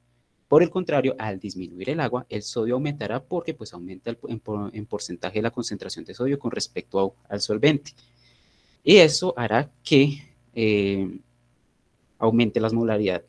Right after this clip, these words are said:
de, del fluido, lo que lleva o llevará alteraciones transitorias dadas, eh, por el organismo, y el mismo organismo va a tender a tener un sistema de contrarregulación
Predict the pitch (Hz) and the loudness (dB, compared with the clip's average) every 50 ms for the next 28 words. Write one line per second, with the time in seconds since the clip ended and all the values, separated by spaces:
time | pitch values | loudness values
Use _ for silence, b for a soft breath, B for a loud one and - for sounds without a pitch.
0 | _ _ _ _ - - 113 107 101 107 101 95 - 123 135 139 127 - - - | _ _ _ _ -6 -2 0 0 0 0 -2 -2 4 6 6 6 6 4 0 -12
1 | _ _ _ _ _ _ _ _ _ _ _ _ _ _ _ _ _ _ - 127 | _ _ _ _ _ _ _ _ _ _ _ _ _ _ _ _ _ _ 4 4
2 | 127 127 - 123 117 120 113 113 113 120 - _ _ _ _ _ _ _ _ _ | 4 6 4 4 4 4 4 2 2 0 -4 _ _ _ _ _ _ _ _ _
3 | _ _ _ _ - 104 101 101 98 104 117 117 104 104 - _ - 107 - 113 | _ _ _ _ -4 -2 0 0 2 2 2 0 -2 -4 -8 _ -6 -4 -2 0
4 | 107 101 - - 101 104 - - - 127 123 - 110 - 117 107 113 113 113 117 | -2 -2 -2 -4 -6 -6 -4 0 0 0 0 -2 -2 0 0 2 2 0 0 2
5 | 123 120 120 120 120 - _ b b b b b b 117 113 107 107 104 101 98 | 2 4 4 2 0 -2 _ b b b b b b -4 -2 0 0 0 0 -2
6 | 98 95 95 - _ _ _ _ _ _ _ _ _ _ _ - 127 143 151 165 | -4 -6 -8 -12 _ _ _ _ _ _ _ _ _ _ _ 2 4 4 6 6
7 | 170 170 175 170 160 139 131 147 160 170 - - 139 156 160 156 160 170 165 156 | 4 4 2 0 0 0 0 0 -2 -4 -4 -2 2 4 4 4 2 0 -2 -2
8 | 151 156 156 139 151 143 127 117 117 120 123 113 117 107 110 110 113 - _ _ | -2 -4 -4 -2 0 0 0 0 0 -2 -2 0 0 0 0 -2 -4 -6 _ _
9 | - 101 95 92 92 98 98 107 131 151 170 180 170 - _ _ _ _ _ _ | -14 -14 -12 -12 -12 -10 -2 2 4 4 4 4 0 -4 _ _ _ _ _ _
10 | _ - 117 113 110 104 104 - - 107 104 104 104 110 110 - 131 - 139 131 | _ 0 2 4 4 2 0 -2 -4 -4 -4 -4 -4 -4 -6 -6 -6 -4 -2 -2
11 | 139 135 135 143 135 151 147 156 160 156 160 160 156 160 - - 147 135 131 135 | 0 -2 -2 -4 -6 -6 -6 -4 -4 -4 -2 -2 -4 -4 -4 -2 -2 -2 -2 -2
12 | - | -4